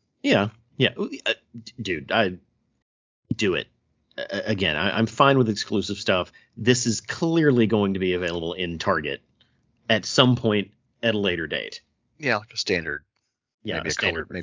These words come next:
Speaker 1: version.
Speaker 2: colored version. Yeah.
Speaker 1: Uh, and, and, like, the th-, the thing about Usagi is, like, I love the design of Usagi.
Speaker 2: Mm-hmm.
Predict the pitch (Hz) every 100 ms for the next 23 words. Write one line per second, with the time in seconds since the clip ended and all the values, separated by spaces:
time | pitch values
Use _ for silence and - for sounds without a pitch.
0 | 82 - 90 82 80 78 76 76 73 _
1 | 76 - - _ _ _ _ _ _ _
2 | _ - 80 64 - - _ _ _ _
3 | 208 202 156 185 170 160 127 - _ _
4 | _ _ _ - 139 - - - 143 -
5 | 302 180 135 120 202 196 98 92 95 80
6 | - - 196 117 165 110 87 78 76 76
7 | 120 76 67 78 73 - 69 58 82 -
8 | _ _ _ _ _ _ -